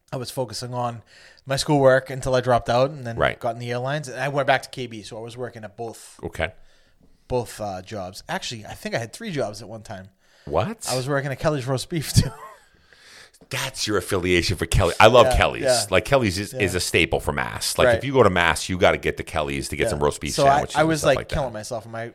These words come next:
Speaker 1: and my parents were like, "All right, this kid's not going back to school.
Speaker 2: Right.
Speaker 1: Uh, he's killing himself. Let's get him a real, you know, let's help him out, see
Speaker 2: Yeah.
Speaker 1: if he can get in the trades, at least learn a trade
Speaker 2: Right.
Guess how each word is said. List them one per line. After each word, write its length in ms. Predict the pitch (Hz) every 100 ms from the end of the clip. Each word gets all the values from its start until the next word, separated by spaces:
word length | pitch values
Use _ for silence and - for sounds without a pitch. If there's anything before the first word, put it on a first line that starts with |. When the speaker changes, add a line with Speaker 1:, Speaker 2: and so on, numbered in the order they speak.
| _
Speaker 1:
and 100 | 113
my 100 | 117
parents 260 | 117 117 107
were 80 | 127
like, 40 |
"All 60 | 123
right, 100 | 120
this 100 | -
kid's 200 | 160 123
not 140 | 110
going 140 | 101
back 180 | 95 87
to 40 | -
school. 300 | 107 - _ -
Speaker 2:
Right. 220 | 67 57 - _ _ _ -
Speaker 1:
Uh, 140 | 104
he's 180 | 101 127
killing 240 | - 123
himself. 320 | 110 101 107 -
Let's 140 | 117
get 120 | -
him 80 | 117
a 40 | 107
real, 260 | 104 98 -
you 80 | 127
know, 160 | 98 87 _
let's 120 | -
help 160 | 131 104
him 80 | 110
out, 260 | 123 -
see 160 | - -
Speaker 2:
Yeah. 120 | -
Speaker 1:
if 40 | 120
he 40 |
can 100 | 123
get 80 | 123
in 80 | 98
the 60 | 107
trades, 520 | 160 151 113 107 -
at 100 | 113
least 200 | 131 -
learn 140 | 170
a 40 | 135
trade 540 | - 156 120 117 113 -
Speaker 2:
Right. 240 | 73 62